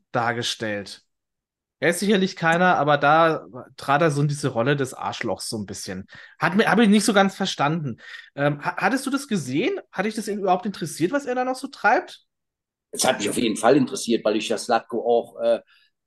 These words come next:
Speaker 2: ähm, dreiundzwanzig Jahre, je-, nee, ich hab dreiundzwanzig Jahre ist das her und zweiundzwanzig Jahre hab ich ihn nicht, ihn nicht mehr
Speaker 1: Mhm.
Speaker 2: gesehen. Und ich hab ja gerade, gerade auch gar nicht auf deine andere Frage geantwortet. Also wo ich dann aus dem Haus raus bin,
Speaker 1: Stimmt.
Speaker 2: hat sich Zlatko schon ein bisschen verändert.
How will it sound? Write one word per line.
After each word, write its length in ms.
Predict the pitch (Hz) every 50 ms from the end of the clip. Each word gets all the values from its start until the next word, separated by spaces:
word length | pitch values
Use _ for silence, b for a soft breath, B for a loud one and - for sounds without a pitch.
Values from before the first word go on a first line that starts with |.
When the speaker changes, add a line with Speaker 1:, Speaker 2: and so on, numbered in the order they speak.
| -
Speaker 2:
ähm, 500 | 120 117 110 107 104 104 104 104 101 101 - - -
dreiundzwanzig 960 | - - 110 139 143 139 - - 120 127 131 127 131 120 - - - 107 - 123
Jahre, 320 | 117 110 117 135 127 117
je-, 160 | 120 117 120 123
nee, 140 | 131 135 135
ich 140 | 135 135 139
hab 140 | 139 - - _ _ _
dreiundzwanzig 460 | - - 139 151 147 156 156 143 -
Jahre 120 | 143 139 131
ist 100 | - 127
das 120 | 117 -
her 120 | 151 190 180
und 80 | 151 -
zweiundzwanzig 540 | - 131 147 160 151 - 139 139 127 135
Jahre 180 | 131 131 135 113
hab 180 | 110 110 113 120
ich 120 | 113 127
ihn 140 | 123 127 127
nicht, 200 | 123 117 - _ -
ihn 240 | 120 113 117 147 131
nicht 220 | 139 135 - - 127
mehr 100 | 120 110
Speaker 1:
Mhm. 40 |
Speaker 2:
gesehen. 500 | 110 98 - 131 143 127 113 - 85 B B B B B B
Und 180 | 131 131 123
ich 60 | - 151
hab 120 | - -
ja 60 | 147
gerade, 320 | 120 135 135 147 143 143 -
gerade 280 | - 120 139 180 190 143
auch 100 | 127 -
gar 160 | - 143 165
nicht 140 | 156 139 135
auf 100 | 113 -
deine 320 | 131 127 135 131 123 117
andere 220 | 160 196 185 143 -
Frage 360 | - - 110 110 110 107 107
geantwortet. 720 | 110 107 - 107 107 101 - 104 101 101 107 123 143 - -
Also 200 | 123 113 123 123
wo 60 | 127
ich 80 | 131 123
dann 160 | - 123 120
aus 140 | 127 123 -
dem 120 | 120 110 98
Haus 220 | 110 113 - -
raus 280 | - - 127 - - -
bin, 100 | 151 139
Speaker 1:
Stimmt. 160 | 170 151 -
Speaker 2:
hat 60 | -
sich 160 | - - -
Zlatko 340 | - - 120 120 - - 127
schon 220 | - - 170 202 196
ein 100 | 143 113
bisschen 260 | 110 - - 110 -
verändert. 540 | - 107 - - 98 104 107 127 143 147